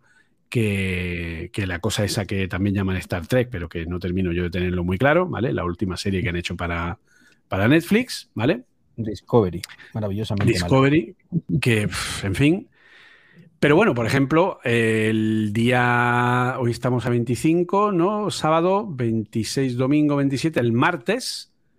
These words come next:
Speaker 1: llega, eh, Sky Showtime, la nueva plataforma que viene, que llega a España, y una de las cosas que trae es toda la primera temporada de Star Trek Strange New Worlds,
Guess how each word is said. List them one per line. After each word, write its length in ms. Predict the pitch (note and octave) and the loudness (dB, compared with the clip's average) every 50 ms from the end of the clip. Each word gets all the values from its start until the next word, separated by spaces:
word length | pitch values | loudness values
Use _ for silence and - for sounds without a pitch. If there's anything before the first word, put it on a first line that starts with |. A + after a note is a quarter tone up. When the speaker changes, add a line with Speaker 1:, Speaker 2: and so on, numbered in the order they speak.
| _ _ _ _ _ _ _ | _ _ _ _ _ _ _
Speaker 1:
llega, 1200 | - A#2 A2 A#2+ A#2 A2 A#2+ A#2+ A#2+ A#2+ A#2 A#2 A#2 A#2 A#2 A#2 A#2 A#2 A#2 A2+ A2+ A2+ A2+ A2+ - _ - | -4 0 2 2 2 2 2 2 2 2 2 2 2 2 2 2 2 2 2 0 0 -2 -2 -4 -8 _ -6
eh, 840 | B2+ A#2 A2+ A2+ A2+ A2+ A2 A2 A2 A2 G#2+ G#2+ G#2+ G#2+ G#2+ A2 - - | -2 -2 0 0 0 0 0 0 0 0 0 0 0 -2 -2 -4 -4 -6
Sky 260 | A2 - - - B2+ B2 | -6 -6 -2 -2 -2 0
Showtime, 640 | A#2+ - B2 A#2 A#2 D3+ E3 E3+ E3+ G#3 B3 B3+ A#3+ | 0 0 0 0 0 2 2 2 2 0 -2 -6 -6
la 140 | D3+ G#2+ G#2+ | -4 -2 -2
nueva 160 | A2+ A2+ A2 | 0 0 -2
plataforma 720 | A2 A2 G#2 A2 G#2+ - C3+ C#3 C3+ B2 A2 F#2 F2 F#2 _ _ _ _ _ - | -2 -2 -4 -4 -4 -2 -2 0 0 0 -2 -4 -6 -10 _ _ _ _ _ -10
que 1000 | - G#2 F#2+ F#2 F2+ F2+ F2+ F2+ F2 E2+ E2 E2 E2 D#2+ E2+ F2 F2 E2 - - | -6 -4 -4 -2 -2 -4 -4 -4 -4 -6 -6 -6 -8 -8 -8 -10 -10 -10 -12 -10
viene, 380 | F#2+ G2 G#2 G2 G#2 G2+ G2 F#2+ | -6 -4 -2 -2 -2 -2 -4 -4
que 100 | - F#2+ | -4 -4
llega 140 | F#2+ F#2+ G2+ | -4 -4 -4
a 40 | |
España, 460 | G2 - - E3 E3 E3+ F3+ G#3+ C#4 - _ _ _ _ _ _ _ _ _ _ _ _ | -4 -2 0 0 2 2 2 0 -2 -6 _ _ _ _ _ _ _ _ _ _ _ _
y 140 | - A#2+ A#2+ | 0 0 2
una 120 | A#2+ B2 | 2 2
de 60 | B2 | 2
las 120 | A#2+ A#2+ A#2+ | 2 0 0
cosas 220 | - A2+ F#2+ A#2 | -2 -4 -4 -4
que 120 | A#2+ - B2 | -4 -4 -2
trae 420 | A#2 B2+ B2+ C3 C#3 E3+ G#3+ - | 0 0 0 2 0 0 -2 -4
es 600 | - D3 C3 B2+ A#2+ A2+ - - - - - _ _ | -4 -2 0 0 0 -2 -4 -6 -8 -8 -10 _ _
toda 240 | - C#3 B2+ B2+ B2 | 0 2 2 2 2
la 80 | A#2+ A2 | 2 2
primera 260 | A2+ A2+ A#2 A#2 A#2 | 0 0 0 0 0
temporada 640 | A#2 A#2+ A#2 A2+ B2 A#2+ B2 B2 C3 C#3+ D#3 E3 | 0 -2 -2 0 0 2 2 2 2 2 2 0
de 560 | E3+ B2 A2 G#2+ A2+ A2+ A#2+ B2 C3+ D3+ - _ _ _ _ _ _ _ _ _ - | -4 -6 -6 -2 0 0 0 0 0 -2 -4 _ _ _ _ _ _ _ _ _ -6
Star 360 | A#2+ G#2 - - B2+ A#2 G#2+ | -6 -4 -2 -2 -2 -2 -2
Trek 220 | A2 B2 C3+ C3+ | -2 -2 -2 -2
Strange 380 | C3 - - - B2 A2 G2+ G2 | -2 -4 -4 -2 -2 -2 -2 -2
New 120 | G2+ G2 | -2 -2
Worlds, 520 | F#2+ A2 C#3 D3+ C3 G2 D2+ - - - | 0 2 2 2 2 0 -4 -8 -14 -20